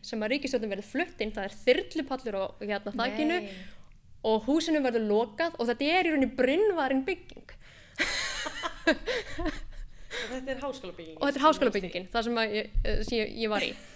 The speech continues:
Speaker 1: <laughs>
Speaker 2: Og hvað, hérna, þegar þú varst þarna, varstu, var svona mikil samskipti við eins og kennara og svoleiðis, eða?
Speaker 1: Það var allt öðruvísi, sko.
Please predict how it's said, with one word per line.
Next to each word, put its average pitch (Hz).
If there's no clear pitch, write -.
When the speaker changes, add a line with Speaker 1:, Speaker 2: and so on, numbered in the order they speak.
Speaker 1:
<laughs> 269
Speaker 2:
Og 262
hvað, 320
hérna, 254
þegar 294
þú 262
varst 262
þarna, 190
varstu, 262
var 269
svona 254
mikil 262
samskipti 262
við 240
eins 226
og 226
kennara 240
og 202
svoleiðis, 190
eða? 180
Speaker 1:
Það 233
var 214
allt -
öðruvísi, 202
sko. -